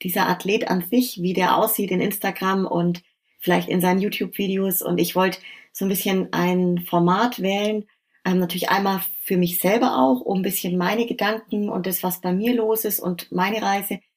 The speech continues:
natürlich auch anders zu teilen, wie nur in bildlicher oder Videoform.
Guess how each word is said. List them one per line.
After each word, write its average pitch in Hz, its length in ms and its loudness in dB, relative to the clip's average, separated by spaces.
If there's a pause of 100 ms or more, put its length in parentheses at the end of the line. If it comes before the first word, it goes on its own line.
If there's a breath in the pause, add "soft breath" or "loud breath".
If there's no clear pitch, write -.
(280 soft breath)
natürlich 180 320 -2
auch 175 280 0
anders 226 360 2
zu 202 140 -4
teilen, 190 420 0
wie 190 100 0
nur 190 300 0
in 180 260 2
bildlicher 202 640 -2
oder 170 200 2
Videoform. 240 680 0